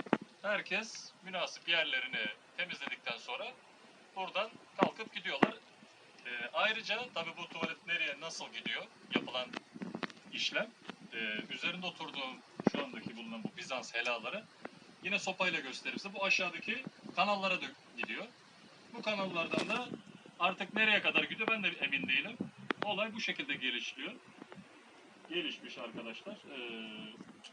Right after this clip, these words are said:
bundan ibaret. Şimdi yok Alaturka, yok Alafranga olayları var. Yok ben bu tuvaleti beğenmedim. Bu tuvalet pisti. Ben buraya oturmam, donumu indirmem falan demeyin.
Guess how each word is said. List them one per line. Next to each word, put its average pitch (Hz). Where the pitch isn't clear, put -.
bundan 214
ibaret. 180
Şimdi 190
yok 180
Alaturka, 175
yok 170
Alafranga 160
olayları 131
var. 226
Yok 190
ben 180
bu 180
tuvaleti 190
beğenmedim. 226
Bu -
tuvalet 190
pisti. -
Ben 180
buraya 190
oturmam, 196
donumu 190
indirmem 202
falan 190
demeyin. 285